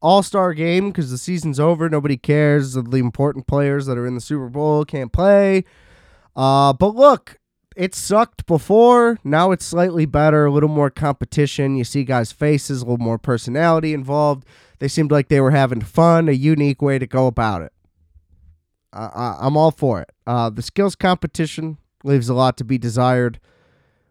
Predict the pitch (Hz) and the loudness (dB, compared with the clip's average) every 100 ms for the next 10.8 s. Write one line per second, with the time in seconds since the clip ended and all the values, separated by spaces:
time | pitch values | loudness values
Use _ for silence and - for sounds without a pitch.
0 | - 113 113 101 90 110 101 98 123 120 | -10 -6 -4 -6 -8 -10 -10 -8 -4 -4
1 | 117 - 120 113 - 147 160 165 175 170 | -6 -6 -6 -4 -2 2 4 4 4 2
2 | - 170 185 196 196 131 76 _ _ - | 0 2 4 4 2 0 -4 _ _ -8
3 | 131 127 175 196 - 151 151 143 143 139 | -4 -2 0 0 0 2 2 2 0 -2
4 | - 139 127 127 123 117 117 _ 117 120 | -2 -4 -2 0 0 -2 -8 _ -12 -8
5 | 117 107 113 107 104 104 - 120 107 - | -6 -6 -8 -8 -8 -12 -8 -8 -8 -12
6 | - _ _ _ _ _ _ _ _ _ | -20 _ _ _ _ _ _ _ _ _
7 | _ _ _ _ _ _ _ - 110 - | _ _ _ _ _ _ _ -8 -6 -4
8 | 101 110 80 64 - - _ _ _ _ | -4 -2 -4 -8 -16 -20 _ _ _ _
9 | _ _ _ _ _ _ _ _ _ _ | _ _ _ _ _ _ _ _ _ _
10 | _ _ - - 214 - 190 160 | _ _ -12 -2 -2 0 -2 -2